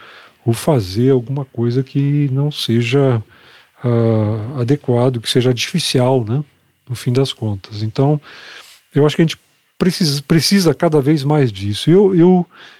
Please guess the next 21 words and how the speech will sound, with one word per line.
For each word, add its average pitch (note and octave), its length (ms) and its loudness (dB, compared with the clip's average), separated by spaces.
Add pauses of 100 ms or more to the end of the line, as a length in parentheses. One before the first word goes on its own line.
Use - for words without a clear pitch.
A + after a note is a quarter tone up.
(100)
eu E3 80 2
queria G3+ 180 4
dizer G3 140 2
mais G#3+ 220 2
uma G#3+ 160 2
coisa F3+ 320 2
ainda. A#2+ 520 -2
Ah, D3 300 2 (640)
eu E3+ 300 4
acho G3 380 0
que, F#3+ 800 0 (160)
como F#3+ 400 4 (440)
cristãos, - 1600 -2
nós D3+ 480 2
evangélicos, C3 1120 0 (520)
tendemos D#3 720 2
a C#3+ 80 2
ler D3 260 4
muito E3+ 640 4 (160)
poucos D#3 540 2
evangelhos. G#2 1200 -2